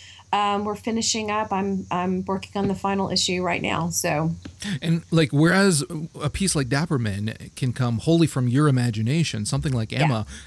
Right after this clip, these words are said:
Speaker 2: actually requires research, um, as would any, like, period piece film would, like, in order to make sure that the costumes and set designs are accurate. And, like, I'm no historian, but I was studying over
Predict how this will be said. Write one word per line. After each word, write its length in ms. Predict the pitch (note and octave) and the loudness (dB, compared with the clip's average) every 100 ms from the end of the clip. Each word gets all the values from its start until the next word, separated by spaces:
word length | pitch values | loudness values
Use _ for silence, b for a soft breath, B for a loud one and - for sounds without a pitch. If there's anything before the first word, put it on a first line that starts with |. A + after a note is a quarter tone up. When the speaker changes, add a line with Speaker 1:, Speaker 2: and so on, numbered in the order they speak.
| - | -6
Speaker 2:
actually 320 | G#3 - G#3+ | -4 -2 0
requires 500 | C#3+ C#3 C#3 B2 G2+ | 0 0 0 0 -2
research, 500 | F#2 F#3 - F2 - B B B | -2 0 0 -4 -8 B B B
um, 340 | A2+ A2 G#2 - | -2 -2 -2 0
as 180 | C#3+ A2+ | 0 2
would 160 | C3 | 4
any, 260 | B2 C3 A#2 - | 6 4 4 0
like, 240 | C#3 A#2+ - | -2 0 0
period 340 | - C3+ B2 | 2 2 2
piece 240 | - A#2 - | 0 -2 2
film 300 | D3+ E3+ C3 | 6 6 6
would, 220 | G#2+ G2 | 4 2
like, 240 | G2+ G2+ | 0 -2
in 100 | A#2 | 2
order 320 | A#2+ C#3+ C3 | 4 4 4
to 140 | A2+ B2+ | 0 0
make 160 | B2 | 0
sure 280 | G2+ - C#3 | 0 2 2
that 280 | B2 A#2 A#2 B B - | 4 2 0 B B -8
the 80 | |
costumes 480 | - D3 C3 B2+ A#2 | -2 0 0 0 -2
and 100 | A2+ | -2
set 180 | G2 F3 | 0 0
designs 400 | D3 A2 A2 A2 | 0 -2 -2 -2
are 100 | G#2+ | -2
accurate. 480 | A#2 G3 - A2 G2 | -2 -2 -2 -4 -4
And, 200 | G2+ A2+ - | -8 -10 -10
like, 220 | - B2+ - | -6 -6 2
I'm 140 | E3+ | 4
no 140 | A3 C#3+ | 6 4
historian, 600 | B2+ - D#3+ D3 A#2 G2+ | 2 2 4 4 4 2
but 120 | A2 - | -2 -2
I 100 | C#3 | 2
was 160 | E3+ | 4
studying 480 | - C3+ C3 B2 A#2 | 4 2 4 2 2
over 360 | - B2+ A#2+ G#2+ | 0 0 0 -2